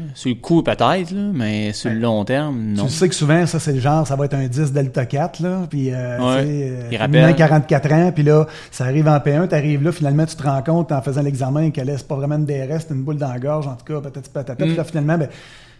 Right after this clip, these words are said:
Speaker 2: je suis stressé, tout ça, entre autres, avec la pandémie, puis là, ben, c'est le genre de cas, entre autres, qu'on va, on va diriger peut-être vers l'info sociale. Toujours si, au niveau de santé, on détecte
Speaker 1: Ben
Speaker 2: pas
Speaker 1: oui.
Speaker 2: rien de dangereux.
Speaker 1: C'est quand même,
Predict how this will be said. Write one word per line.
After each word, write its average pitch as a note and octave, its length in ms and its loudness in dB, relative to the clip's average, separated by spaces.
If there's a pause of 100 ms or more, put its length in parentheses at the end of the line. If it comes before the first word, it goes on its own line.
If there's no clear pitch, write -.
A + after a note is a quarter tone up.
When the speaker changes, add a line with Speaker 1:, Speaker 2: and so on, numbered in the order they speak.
(160)
Speaker 2:
je - 80 -20
suis B2 100 -12
stressé, C#3+ 460 -6
tout E3 80 -12
ça, D3+ 180 -4
entre C#3+ 220 -4
autres, D#3+ 140 -2
avec C3 100 -6
la C3 100 -2
pandémie, C#3 540 0
puis C#3+ 100 -6
là, D3 140 0
ben, C3 160 -4
c'est - 400 -12
le B2 40 -6
genre C#3 180 -2
de C3 100 -2
cas, D3+ 140 -6
entre C3+ 260 -6
autres, C#3 140 -6
qu'on B2+ 160 -10
va, A2+ 100 -16 (280)
on C3 100 -10
va B2 120 -10
diriger B2 300 -6
peut-être C3 320 -8
vers C3 100 -6
l'info B2+ 240 -8
sociale. C3 500 -10
Toujours D#3 460 0
si, D3+ 260 -4
au D3 60 0
niveau C3 220 -4
de B2+ 60 -12
santé, C3+ 300 -6
on D3+ 80 -4
détecte B2+ 260 -8
Speaker 1:
Ben G#2+ 120 -6
Speaker 2:
pas A2+ 100 -4
Speaker 1:
oui. C#3 120 -4
Speaker 2:
rien C#3 100 -2
de C3 60 -4
dangereux. A#2+ 360 -8 (200)
Speaker 1:
C'est - 140 -18
quand A#2+ 120 -8
même, B2+ 200 -8